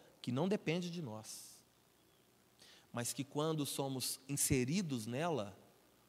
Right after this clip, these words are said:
o devemos, é, a devemos conceber como um privilégio. Então, "Ao recebeis poder,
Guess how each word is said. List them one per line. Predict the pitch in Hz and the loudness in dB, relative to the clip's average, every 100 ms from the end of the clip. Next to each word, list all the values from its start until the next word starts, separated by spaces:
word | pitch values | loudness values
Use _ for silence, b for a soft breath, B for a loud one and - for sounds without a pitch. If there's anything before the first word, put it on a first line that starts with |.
| - | -8
o | 127 | -2
devemos, | 123 117 143 147 127 - - - - | 0 4 4 4 2 0 -2 -4 -4
é, | - 120 120 117 113 - | 2 6 6 6 2 -2
a | 113 | -4
devemos | 113 117 139 135 - - - - - - | 0 2 2 0 -2 -8 -18 -20 -20 -4
conceber | - 151 - 113 139 175 - - - - - | 2 2 2 2 4 4 0 -14 -20 -14 -6
como | 131 | -4
um | 123 | -2
privilégio. | 156 170 139 - - - - - _ _ _ _ _ _ _ - - B B - | -4 -4 -6 -10 -16 -18 -20 -20 _ _ _ _ _ _ _ -20 -20 B B -6
Então, | 135 160 170 185 - - - - - - - - | 0 4 4 2 -4 -18 -20 -20 -20 -20 -20 -4
"Ao | - 160 135 135 - - | 2 4 2 -6 -12 -6
recebeis | 123 147 156 156 151 | -2 0 2 2 2
poder, | 170 147 185 | 2 4 4